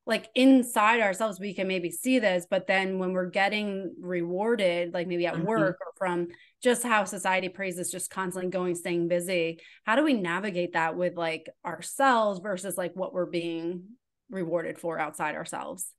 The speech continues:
Speaker 2: Yeah, it's so, it's so hard because it's, it's worked for us, <laughs> right? Like, it,
Speaker 1: Mm-hmm.
Speaker 2: it's gotten us
Speaker 1: Yeah.
Speaker 2: where, where we are in life, which
Speaker 1: Mm-hmm.
Speaker 2: is, is to be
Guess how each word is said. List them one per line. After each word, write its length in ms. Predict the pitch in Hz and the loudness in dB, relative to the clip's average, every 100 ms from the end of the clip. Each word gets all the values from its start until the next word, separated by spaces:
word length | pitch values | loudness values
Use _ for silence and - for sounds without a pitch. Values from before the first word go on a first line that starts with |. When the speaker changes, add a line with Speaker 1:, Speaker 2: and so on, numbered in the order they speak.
| _ | _
Speaker 2:
Yeah, 360 | 196 185 131 - | 4 6 6 6
it's 160 | 196 - | 2 4
so, 440 | 240 233 220 - | 6 8 8 6
it's 180 | 185 - | 0 0
so 180 | 185 165 | 2 4
hard 300 | 160 202 151 | 6 6 4
because 400 | 151 170 170 160 | -2 0 -2 -2
it's, 680 | - - 156 - - - - _ _ _ _ _ _ _ | -2 2 2 0 -4 -4 -10 _ _ _ _ _ _ _
it's 220 | 190 - | 2 2
worked 460 | 143 180 196 - - - | 4 6 6 2 -8 -10
for 280 | - 147 120 | -2 2 2
us, 320 | - - - | 0 -2 4
<laughs> 0 | |
right? 380 | 180 180 233 247 | 6 10 12 12
Like, 260 | 254 226 240 | 12 12 10
it, 180 | 254 - | 8 6
Speaker 1:
Mm-hmm. 180 | 226 233 | 6 10
Speaker 2:
it's 200 | 262 - | 10 10
gotten 360 | 196 - 233 220 | 8 8 10 10
us 320 | 214 - 208 | 8 4 2
Speaker 1:
Yeah. 60 | 208 | 8
Speaker 2:
where, 440 | 220 226 214 202 | 10 12 10 8
where 360 | 202 208 208 190 | 8 10 10 10
we 180 | 190 | 10
are 240 | 196 247 311 | 10 8 8
in 160 | 247 | 6
life, 340 | 180 165 190 240 | 4 6 4 6
which 180 | 196 269 | 6 6
Speaker 1:
Mm-hmm. 160 | 196 | 4
Speaker 2:
is, 180 | 190 190 - | 0 -4 -6
is 300 | 190 175 - | -2 -2 0
to 120 | 185 | 0
be 460 | 170 180 170 160 | 2 2 2 0